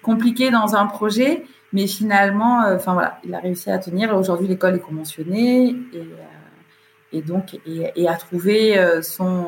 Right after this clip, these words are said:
a réussi à créer son mode de fonctionnement en lien entre les en-, les enfants, euh, les professeurs et les parents.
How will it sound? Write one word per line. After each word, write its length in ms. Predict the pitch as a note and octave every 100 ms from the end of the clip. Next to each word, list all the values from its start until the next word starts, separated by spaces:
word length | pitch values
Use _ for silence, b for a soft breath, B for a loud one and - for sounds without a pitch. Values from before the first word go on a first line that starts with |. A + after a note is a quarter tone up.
| E3
a 360 | - - - E3
réussi 320 | E3+ F3 A3
à 80 | G3+
créer 460 | - - A#3 C4
son 160 | B3 F#3+
mode 200 | F#3+ F#3
de 80 | F3+
fonctionnement 720 | F3+ F3 F3 E3+ F3+ A#3 B3 B B B -
en 120 | F3+ E3+
lien 320 | F3 F#3+ A3
entre 260 | F#3+ - E3 D#3
les 200 | D#3+ E3
en-, 180 | E3 D3+
les 160 | E3 D#3+
enfants, 640 | D#3+ - F3 F#3+ G#3 G3
euh, 160 | E3+ E3 D#3+
les 80 | F3
professeurs 680 | - E3 D#3 D#3 F#3+ F#3+ F#3 -
et 100 | F#3
les 120 | F3+
parents. 360 | D#3+ D#3 G#3